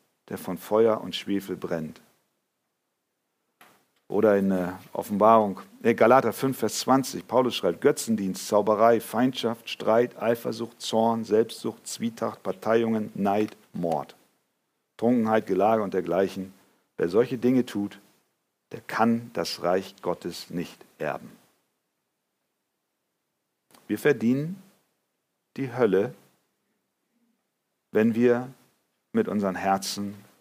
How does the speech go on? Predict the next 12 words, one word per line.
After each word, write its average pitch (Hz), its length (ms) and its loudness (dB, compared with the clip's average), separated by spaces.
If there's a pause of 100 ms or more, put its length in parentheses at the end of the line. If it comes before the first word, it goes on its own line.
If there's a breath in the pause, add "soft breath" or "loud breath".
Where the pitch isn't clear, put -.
morden. 107 520 4 (1160)
Und - 160 -12
deswegen 135 720 0
brauchen 95 440 0
wir 104 340 -4
einen 82 440 -8
Erlöser. 73 500 -14 (2250 soft breath)
Deswegen 117 640 0
warten 95 420 -2
wir 82 260 -8 (640)
auf 85 260 -8
unseren 80 420 -12